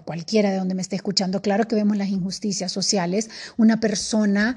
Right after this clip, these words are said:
que crezca en una,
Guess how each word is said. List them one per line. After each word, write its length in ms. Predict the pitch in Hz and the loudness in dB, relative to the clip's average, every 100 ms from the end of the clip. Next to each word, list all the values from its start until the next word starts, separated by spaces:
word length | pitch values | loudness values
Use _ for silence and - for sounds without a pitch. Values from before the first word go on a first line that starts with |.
| - - - | -6 -20 0
que 220 | 247 233 | 2 2
crezca 680 | - 220 208 202 - 226 233 | 4 4 4 2 -2 0 0
en 260 | 233 220 208 | 0 2 2
una, 800 | 208 202 208 214 208 196 175 151 | 4 4 4 2 2 0 -2 -6